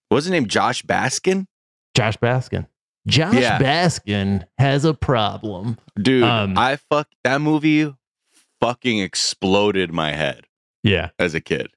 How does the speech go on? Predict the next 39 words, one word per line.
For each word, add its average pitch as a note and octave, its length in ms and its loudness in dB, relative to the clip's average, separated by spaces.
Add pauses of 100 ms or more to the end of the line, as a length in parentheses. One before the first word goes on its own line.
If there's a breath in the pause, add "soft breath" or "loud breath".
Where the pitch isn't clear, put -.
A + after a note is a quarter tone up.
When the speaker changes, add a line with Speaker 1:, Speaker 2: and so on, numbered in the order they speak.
Speaker 1:
Yeah, F2+ 160 2
Speaker 2:
Okay. D#2 120 -2
Speaker 1:
one B2 80 0
hundred F2+ 180 -2
percent. - 380 -10
I G2 80 0
love G2+ 240 0
Speaker 2:
I C3 140 0
Speaker 1:
Big. - 180 -10 (300)
Speaker 2:
We D#3 140 2
had E3 220 0
it D#3 100 0
on A#2+ 300 -2
V A2+ 300 0
H A2 200 -2
S. F2+ 260 -2
I - 160 -2
probably A#2+ 300 0
watched A2 380 -2
it, A2 120 0
like, G2 220 -2
three D3 300 0
hundred C3 360 0
times A2 420 0
from A#2 260 -2
the G#2+ 100 2
Speaker 1:
Oh, D4+ 140 2
yeah. A2+ 200 2
Speaker 2:
ages G#2 400 0 (320)
of G#2+ 280 0 (100)
eight - 560 0 (100)
to C#3 120 2
ten, A#2 600 0 (380)
and B2 240 0
then, G#2 680 2 (360)
like, B2 180 2
hadn't D3 400 0
watched A2+ 460 0
it A#2 100 2